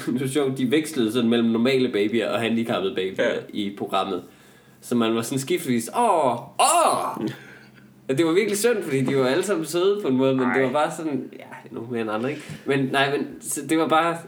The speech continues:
Speaker 1: ja, det var meget følelsesmæssig rutsjetur at gå sådan fra, "Nej, hvor er den sød," til, "Hvad er det, dens hoved? Er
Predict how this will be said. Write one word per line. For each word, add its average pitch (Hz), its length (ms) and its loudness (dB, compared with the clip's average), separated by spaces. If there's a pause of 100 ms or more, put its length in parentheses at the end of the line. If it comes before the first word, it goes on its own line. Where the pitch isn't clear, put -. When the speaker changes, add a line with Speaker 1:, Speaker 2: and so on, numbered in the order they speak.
(140)
Speaker 1:
ja, 143 220 0
det 156 80 0
var 143 60 2
meget 160 260 2
følelsesmæssig 127 640 2
rutsjetur 123 480 -2
at 98 60 -2
gå 117 180 2
sådan 120 160 -2
fra, 101 320 0 (220)
"Nej, 233 300 -4
hvor 165 80 -2
er 151 100 -2
den 165 140 -2
sød," 165 320 -2
til, 120 200 0 (220)
"Hvad 147 180 2 (180)
er 131 160 0
det, 147 160 0
dens 127 180 -2
hoved? 120 300 0 (680)
Er 127 100 2